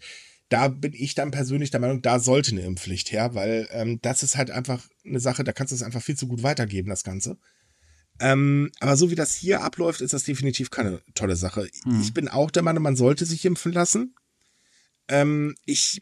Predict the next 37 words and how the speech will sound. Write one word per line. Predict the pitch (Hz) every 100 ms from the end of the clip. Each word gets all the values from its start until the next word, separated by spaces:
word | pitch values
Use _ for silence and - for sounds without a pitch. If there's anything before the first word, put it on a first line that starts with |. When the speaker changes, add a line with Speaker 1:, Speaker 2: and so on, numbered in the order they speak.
| 135
Speaker 1:
bin | - 202 -
auch | 143 -
ehrlich | 131 156
gesagt | - 143 139 - - -
nicht | 151 -
unbedingt | 165 160 131
gerade | 127
sehr | 139
erpicht | 120 - 139 -
darauf, | 120
mit | 131
Querdenkern | - 156 135 104
zu | 113
tun | 107 117
zu | 107
haben, | 120
weil | 110
die |
können | 95 113
wirklich | 123 123 -
nerven | 87 -
mit | 95
ihren | 90 92
Kan-, | 98
Gegenargumenten. | 95 107 110 127 110 92 101 - 117
Aber | 113 123 131
wenn | 151
sie | 156 151
halt | 151 123
nicht | 131
wollen, | 120 139 156
ja | 147
gut, | 151 131
was | 127
sollen | 127
wir | 135
machen? | 131 127 82